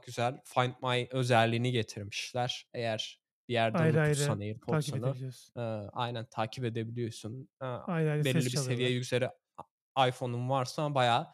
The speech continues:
Speaker 1: nokta atışı bulabiliyorsun şeyi, eee,
Speaker 2: Hı hı.
Speaker 1: cihazı. Eee, ya benim hoşuma gitti açıkçası. Hani bu etkinlikte dönüp baktığımız işte hani en beğendiğim ürün söyledim, Ultra oldu. Apple Watch Ultra oldu.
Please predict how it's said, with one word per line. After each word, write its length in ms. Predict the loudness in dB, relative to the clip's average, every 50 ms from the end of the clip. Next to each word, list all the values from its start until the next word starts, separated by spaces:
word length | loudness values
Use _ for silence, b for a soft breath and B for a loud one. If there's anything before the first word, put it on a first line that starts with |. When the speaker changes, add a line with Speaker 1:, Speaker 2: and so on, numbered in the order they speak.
| _ _ _
Speaker 1:
nokta 300 | 2 2 2 4 2 2
atışı 320 | 2 2 0 -2 -2 -2 -2
bulabiliyorsun 640 | 0 0 0 0 0 0 -2 -2 -2 -4 -6 -8 -10
şeyi, 320 | -12 -12 -12 -12 -12 -14 -16 _ _ -10
eee, 340 | -8 -8 -8 -10 -12 -14 -16 -20 -20 _ _ _ _ _ _ _ _ _ _ _ _ _ _ _ _ _ _ _ -20 -12 -4 0
Speaker 2:
Hı 60 | 0
hı. 200 | 2 2 0 -2
Speaker 1:
cihazı. 240 | -4 -6 -8 -8 _ _ _ _ _ _ _ _ _ -8
Eee, 220 | -6 -6 -6 -6 -8 -10 -12 -14 -18 _ _ _ _ _ 0
ya 220 | 4 4 6 8
benim 160 | 8 6 8 6
hoşuma 320 | 6 4 4 2 2 0 0
gitti 240 | 0 -2 0 2 2
açıkçası. 680 | 2 2 0 0 0 -2 -2 0 0 -2 -2 -4 b b b b b b
Hani 220 | -2 0 0 4 6
bu 140 | 6 8 8
etkinlikte 840 | 6 6 6 2 0 2 4 2 2 0 2 4 6 6 6 4 2 -4 -12 _ _ _ 0
dönüp 280 | 2 2 2 2 4
baktığımız 460 | 4 4 4 2 -2 -4 -4 -2 -2 -4
işte 220 | -4 -4 -2 -2
hani 140 | -2 0 2
en 240 | 4 4 4 6 8
beğendiğim 480 | 8 8 8 6 6 2 2 2 2
ürün 380 | 4 4 4 4 2 0 -2 -6 _ -10 -10 -8
söyledim, 520 | -2 0 2 2 2 2 0 -2 -4 -4 -4 -2
Ultra 320 | -2 -2 -2 -2 -4 -4 -2
oldu. 420 | -2 -2 -2 -4 -6 -6 -6 -10 _ _
Apple 200 | -14 -10 -8 -8
Watch 300 | -4 -4 -4 -4 -4 -6
Ultra 240 | -8 -8 -6 -6 -6
oldu. 380 | -6 -4 -4 -4 -6 -6 -6